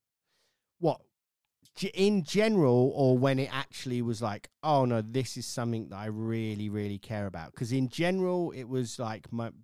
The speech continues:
would be just in the car with my folks, mainly my mum. She had very particular tastes, so she would always play, um, stuff in the car,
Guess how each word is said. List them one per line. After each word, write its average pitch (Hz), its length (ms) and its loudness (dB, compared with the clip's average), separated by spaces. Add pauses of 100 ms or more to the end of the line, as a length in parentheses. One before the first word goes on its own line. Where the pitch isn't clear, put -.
(300)
would 117 180 -4
be 113 460 -6 (500)
just 123 340 -6
in 123 200 -4
the 113 80 -4
car 113 400 -4
with 107 180 -8
my 104 160 -6
folks, 110 540 -8
mainly 143 440 -2
my 120 180 -2
mum. 117 480 -4 (680)
She 123 320 -8
had 113 340 -6
very 113 240 -8
particular - 600 -10
tastes, - 580 -10
so 101 220 -8
she 113 220 -10
would 107 120 -8
always 104 360 -8
play, 101 560 -10 (560)
um, 95 500 -8 (320)
stuff - 420 -10
in 101 120 -8
the 98 80 -10
car, 85 480 -8